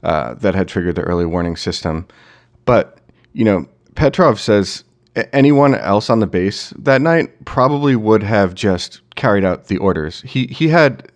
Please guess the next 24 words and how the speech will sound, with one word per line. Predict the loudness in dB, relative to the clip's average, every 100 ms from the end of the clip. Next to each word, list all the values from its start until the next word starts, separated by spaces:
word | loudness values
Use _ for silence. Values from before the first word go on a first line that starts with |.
| -6
the | 0
thing | 2
is, | 2
he | 0
came | 0 2 2
from | 2 0
a | 0
civilian | -2 0 2 0 0
background, | -4 -4 -6 -8 -14 _ -20 -20 -14
and | -4
he | 0
said | 2
it | 4
was, | 2 0
it | -2 -2
was | 2 0 0
his | -4
civilian | -2 -4 2 4 4 2 -2 -10
training | -8 0 0 0 -2 -8 _ -20 _ _ _ -20
that, | -4 2 2 4
um, | 2 2 -2 -6 _ _ _ _ _
that | -4 -4 -2
prevented | -2 0 0 -2
him | -4 -4 -8